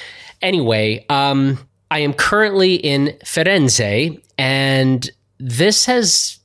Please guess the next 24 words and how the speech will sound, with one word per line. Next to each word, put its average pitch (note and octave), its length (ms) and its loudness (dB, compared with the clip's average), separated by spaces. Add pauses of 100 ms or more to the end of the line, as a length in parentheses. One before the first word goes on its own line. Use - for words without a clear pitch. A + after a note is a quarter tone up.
(120)
really E3 760 0
been C#3 320 2
something B2 500 -2
else. G2+ 400 -2 (120)
Uh, B2 300 0
this D#3+ 360 0
entire D#3 920 0 (420)
trip - 360 -2
of G#2 180 0
mine G2+ 560 -2 (300)
to - 180 -2
Europe A#2+ 540 0
has B2 300 -2
been A#2 180 0
incredible, F3 880 0 (380)
but C#3 360 -4
this C#3 460 0
part, - 580 -4
uh, B2 440 0 (240)
being F#3 340 2
in D3 380 2 (120)
Firenze, A#2+ 1000 0 (360)
is B2+ 220 0
something F3 720 0